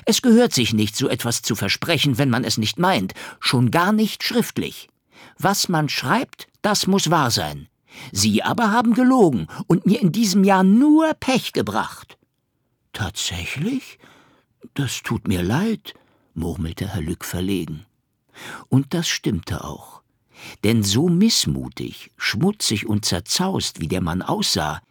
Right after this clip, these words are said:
hätte er jedem leid getan. Herr Lück kratzte sich am Kopf und überlegte.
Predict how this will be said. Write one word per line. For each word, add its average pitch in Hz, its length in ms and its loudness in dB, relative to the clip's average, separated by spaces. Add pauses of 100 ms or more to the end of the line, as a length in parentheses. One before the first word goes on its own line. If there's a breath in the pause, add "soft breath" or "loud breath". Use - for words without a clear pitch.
(320 loud breath)
hätte 135 220 2
er 120 180 2
jedem 82 380 -2
leid 73 280 -8
getan. - 500 -12 (1200 soft breath)
Herr 92 120 -6
Lück 92 340 -2 (240)
kratzte - 480 -6
sich 95 240 -6
am 85 140 -8
Kopf - 380 -8
und 101 200 -8
überlegte. 95 840 -4